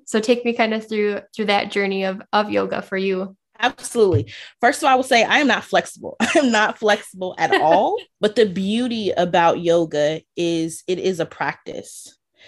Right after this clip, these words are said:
Speaker 2: And so it is a practice of loving your body, the way it is, how it is,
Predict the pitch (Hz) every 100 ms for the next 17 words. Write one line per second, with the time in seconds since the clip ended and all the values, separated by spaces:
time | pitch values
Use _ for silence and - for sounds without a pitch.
0 | - - - 165 202 196 196 190 175 -
1 | 185 - 208 202 - - 170 175 170 165
2 | 160 - - _ _ _ - 175 190 190
3 | 170 156 - 151 175 185 190 180 196 170
4 | 170 165 175 196 - 180 190 214 220 -
5 | - - 175 196 196 185 190 202 214 -
6 | - -